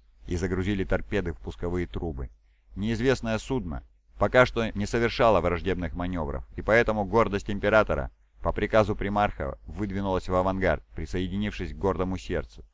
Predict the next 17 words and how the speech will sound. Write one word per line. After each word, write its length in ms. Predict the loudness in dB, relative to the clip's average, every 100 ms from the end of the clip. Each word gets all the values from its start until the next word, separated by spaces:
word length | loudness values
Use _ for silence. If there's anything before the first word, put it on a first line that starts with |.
| _ _ _ -12
несмотря 460 | -8 -4 -2 2 2
на 80 | 2
громкие 360 | 0 0 0 -2
протесты 480 | -2 -2 -4 -4
капитана 560 | -4 -4 2 2 2 0
Лемуэля 640 | 0 0 0 0 0 0 0
Азьела. 640 | -2 -2 -2 -2 -2 -6 -12 _ _ -4
Лишь 220 | -4 0
после 320 | -2 2 6
этого 400 | 6 4 0 -4 -12 -4
приборам 420 | -2 4 4 4
флагмана 520 | 6 6 6 2 0
удалось 360 | 0 2 2 0
зафиксировать 680 | -2 -6 -4 0 2 2 0
наличие 440 | -2 -2 -2 -4
неизвестного 640 | -2 -4 -2 -4 -2 -4
судна, 380 | -4 -6 -8 -10